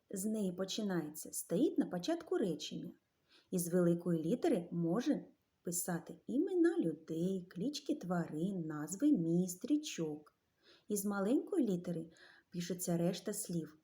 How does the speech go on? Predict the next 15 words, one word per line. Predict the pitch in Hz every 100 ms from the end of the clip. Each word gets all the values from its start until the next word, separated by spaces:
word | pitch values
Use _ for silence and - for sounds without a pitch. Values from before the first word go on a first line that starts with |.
| -
усі | 233 - 480
назви | 254 214 180 180
предметів, | 185 175 170 165 220 226 185
тварин, | - 349 370 185 196 202 190
різних | 170 233 359 359 -
явищ. | 170 160 151 160 - - _ _ _ _ _ - - - _
Про | 180 170
це | - 269
ви | 381
дізнаєтеся, | 294 220 185 170 - 175 170
коли | 175 165 240 339
будете | 233 180 175
вчитися | 170 - 233 285 285 214
у | 226
школі. | - - 175 151 -